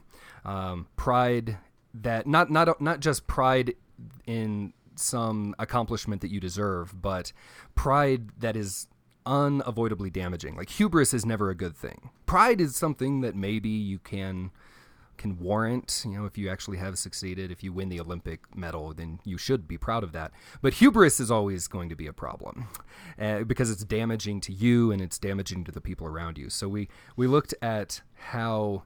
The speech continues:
uh, in Jurassic Park, at least, you have these characters like John Hammond, who is, uh, just, he is hubris personified.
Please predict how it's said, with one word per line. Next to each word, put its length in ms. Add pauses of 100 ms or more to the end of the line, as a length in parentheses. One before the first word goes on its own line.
(640)
uh, 260
in 140
Jurassic 400
Park, 240
at 100
least, 260
you 100
have 220
these 160
characters 520
like 160
John 240
Hammond, 720
who 200
is, 260 (540)
uh, 100
just, 360 (100)
he 260
is 160
hubris 580
personified. 840